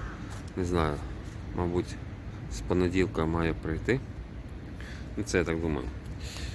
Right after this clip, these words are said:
Е, і будемо ставити. Маю надію, що поставимо, да будемо вже їздити. Добре.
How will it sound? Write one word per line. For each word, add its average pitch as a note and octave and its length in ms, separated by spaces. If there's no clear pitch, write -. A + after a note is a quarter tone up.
Е, F#2 420
і C3+ 640
будемо G#2 420
ставити. C2+ 600
Маю E2+ 240
надію, E2 320
що - 200
поставимо, G2 540
да D#2+ 80
будемо E2+ 440
вже E2 140
їздити. E2 440
Добре. E2 320